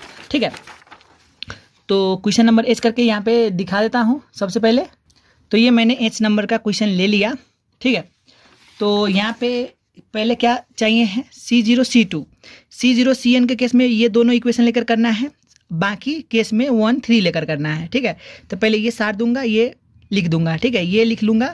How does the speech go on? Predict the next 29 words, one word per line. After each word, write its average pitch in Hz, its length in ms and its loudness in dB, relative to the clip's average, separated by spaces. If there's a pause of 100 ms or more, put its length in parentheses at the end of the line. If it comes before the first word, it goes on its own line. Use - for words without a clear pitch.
(160)
उसके 208 180 -4
बाद 226 140 0
ये 214 140 2
लिख 190 180 -6
लूंगा, 175 180 -2
इक्वेशन 196 340 -2
वन 220 140 2
मान 220 140 2
लूंगा, 226 180 0
इसको 240 240 -2
इक्वेशन 240 380 0
टू 247 140 2
मान 180 200 2
लूंगा। 156 280 -4 (400)
सबसे 226 200 0
पहले 233 220 2
वही 233 180 4
प्रोसेस 190 300 -4
करना 190 280 -2
है। 247 180 -2
तो 220 100 -14
चलिए 185 220 -4
यहाँ 185 160 -2
पे 185 100 -6
लिख 185 140 0
देता 233 200 0
हूँ 226 140 0
सॉल्यूशन, 220 460 -2 (680)
सॉल्यूशन, 190 500 -2